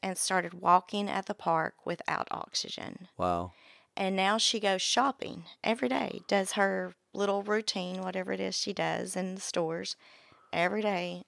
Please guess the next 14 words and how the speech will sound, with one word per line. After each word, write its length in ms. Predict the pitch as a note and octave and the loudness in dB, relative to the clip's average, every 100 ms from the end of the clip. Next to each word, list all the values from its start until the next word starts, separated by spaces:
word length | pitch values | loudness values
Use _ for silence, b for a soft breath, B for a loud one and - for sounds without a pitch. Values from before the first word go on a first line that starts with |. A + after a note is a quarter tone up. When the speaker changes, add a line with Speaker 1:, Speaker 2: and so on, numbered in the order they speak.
| _ | _
Speaker 1:
and 160 | F#3 F3+ | -4 0
does 180 | F3 F3+ | 0 2
not 220 | F3+ - | 0 0
carry 240 | F#3 F3 | -4 -2
oxygen 500 | D#3+ - - F3 E3+ | 0 -2 -4 -6 -8
with 160 | - - | -10 -10
her. 220 | - - _ _ _ _ - | -12 -14 _ _ _ _ 0
Speaker 2:
Wow. 340 | F#2 F#2 F2+ - _ B B B B B B | 2 2 0 -6 _ B B B B B B
And, 460 | B2+ B2 A#2 A#2 - - - A#2 - F#2+ | 8 8 8 4 -4 -14 -14 -14 -8 4
and 320 | C3+ A#2+ G#2+ | 6 6 8
just, 320 | B2+ A#2 - | 8 8 6
we're 140 | A#2 A#2 | 8 10
not 200 | A2 G2+ | 12 8
medical 440 | G2 F#2+ - F2+ | 6 4 0 -4